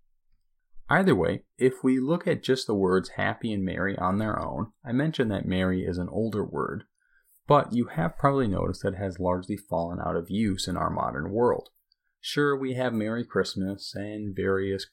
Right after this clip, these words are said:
holiday-related uses like "God rest ye merry, gentlemen," but if you notice, beyond those and various set phrases like "make merry," "merry go round," and the like, we do not really use merry on its own,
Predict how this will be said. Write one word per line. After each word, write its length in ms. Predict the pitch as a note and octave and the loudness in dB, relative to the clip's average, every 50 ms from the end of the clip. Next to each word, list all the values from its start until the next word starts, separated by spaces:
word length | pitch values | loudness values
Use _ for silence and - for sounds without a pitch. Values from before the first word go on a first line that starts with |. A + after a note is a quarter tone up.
| _ - - | _ -4 0
holiday-related 920 | - G2+ F2+ F#2 F#2 F#2 F2+ F2+ F#2 F2 F#2 F#2 F2+ F2 F2 F2+ F2 E2+ | 2 2 2 2 2 2 2 0 2 2 2 2 2 0 0 -2 -4 -6
uses 560 | - F2+ F2 E2 - - F#2 F2+ F2+ F2+ - - | -6 -8 -8 -8 -8 -8 -6 -6 -6 -6 -4 -2
like 260 | F2 F2+ F2+ - - _ | -2 -2 -2 -4 -8 _
"God 280 | - - F2+ F2+ F2+ F#2 | -6 -4 -2 -2 -2 0
rest 300 | F#2+ F2 F2+ - - - | -2 -2 -2 -4 -8 -6
ye 120 | - G2 G2 | -4 -4 -2
merry, 520 | F#2+ F#2 F2 E2+ E2+ F2 F#2 F#2 F#2 F#2+ - | -2 -2 -4 -4 -4 -6 -6 -6 -8 -10 -10
gentlemen," 640 | - - F#2+ - - - - - - - C2 E2+ B2 - _ _ - _ - - | -10 -8 -8 -8 -8 -10 -10 -10 -10 -8 -8 -8 -8 -8 _ _ -20 _ 0 4
but 160 | B2 C3+ D3 - | 4 4 4 4
if 220 | - C#3 B2 - | 2 0 2 2
you 80 | B2+ B2+ | 2 2
notice, 480 | B2 C3 C#3+ D#3+ E3 C3 G#2+ G2 - - | 2 2 2 2 4 4 2 2 2 -2
beyond 560 | - _ - G2+ G#2+ A#2 B2 C#3+ D#3 C#3+ G#2 | -8 _ -4 -2 0 2 2 2 2 2 2
those 420 | F#2+ - C#2+ C2 C2+ D#2 - - | 2 2 2 2 2 0 -2 -4
and 280 | - - F#2+ G2 F#2+ F2+ | -4 -2 0 0 0 0
various 500 | - F#2 F#2+ F#2 F2+ F2 F2 F2 - - | 2 4 4 4 2 0 -4 -6 -6 -4
set 240 | - C#3+ C#3+ C#3 - | -2 -2 -2 -2 -2
phrases 480 | - G2+ F2+ F#2 F2+ F#2 F#2+ G2 - | -2 0 0 0 -2 -4 -6 -4 -4
like 240 | F#2 F#2 F2+ F#2 - _ _ | -2 -2 -2 -4 -6 _ _
"make 320 | G#2 F2+ E2+ F2 - - | -6 -6 -4 -6 -6 -6
merry," 480 | F#2 F2 E2+ E2+ F2 E2+ F2 F2+ F2+ - _ _ | -4 -4 -2 -4 -4 -6 -6 -8 -10 -12 _ _
"merry 320 | - F2 F2+ F2 F2 F2 F2+ | -6 -4 -4 -4 -4 -4 -2
go 160 | - F2+ E2+ | -2 -2 -2
round," 460 | E2+ F2+ F2 E2 D2+ D2 D#2 F#2 - - | -2 -2 -4 -4 -4 -4 -4 -6 -6 -6
and 120 | - G2 | -6 -4
the 60 | F2 | -4
like, 460 | E2+ F2+ A#2 D3 C#3 - - - - _ _ _ - - _ _ | -2 0 0 2 2 0 -2 -6 -12 _ _ _ -20 -20 _ _
we 80 | - B2+ | -2 0
do 140 | C3+ D#3+ F3 | 2 2 2
not 180 | F#3 F3+ - | 2 0 0
really 220 | B2+ C3+ C3 B2 A#2+ | 0 0 0 0 -2
use 500 | G#2+ F2+ F2+ G2+ A2+ A2+ G#2 G2 F#2+ F2+ | -2 -2 0 0 0 2 0 0 0 0
merry 400 | F2 F2+ F2 E2 D#2+ D#2+ E2 - | 0 -2 -2 -2 -4 -6 -6 -6
on 160 | - - - | -8 -8 -10
its 160 | B1 - - | -10 -8 -4
own, 380 | - B2 C3+ C3+ - - - - | -2 0 2 0 0 -2 -6 -12